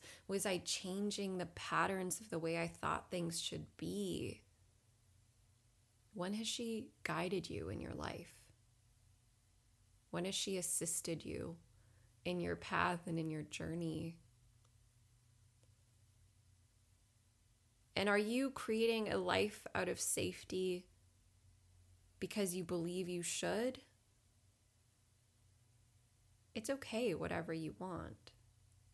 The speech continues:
We all crave safety and security.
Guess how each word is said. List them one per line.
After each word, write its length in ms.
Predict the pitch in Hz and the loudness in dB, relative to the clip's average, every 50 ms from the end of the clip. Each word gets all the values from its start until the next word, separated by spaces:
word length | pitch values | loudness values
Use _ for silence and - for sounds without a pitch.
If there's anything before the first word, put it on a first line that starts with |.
| - - - - - - - - _ - - - - _ _ _ - - - _ - - - | -20 -20 -20 -20 -20 -20 -20 -20 _ -20 -20 -20 -20 _ _ _ -20 -20 -20 _ -20 -10 -4
We 160 | - 170 180 | 0 2 2
all 160 | 190 202 208 208 | 4 4 2 2
crave 540 | 208 - - - - - 92 - 165 156 | 0 -2 -2 0 2 4 4 4 2 2
safety 480 | - - - - 165 160 - - 151 151 | 2 2 2 2 0 -2 -2 -4 -2 -2
and 120 | 156 160 | 0 0
security. 800 | - - - - - - 156 156 147 143 - - - - - - | -2 -2 -2 -4 -6 -4 -4 -2 -2 -2 -4 -6 -8 -8 -10 -14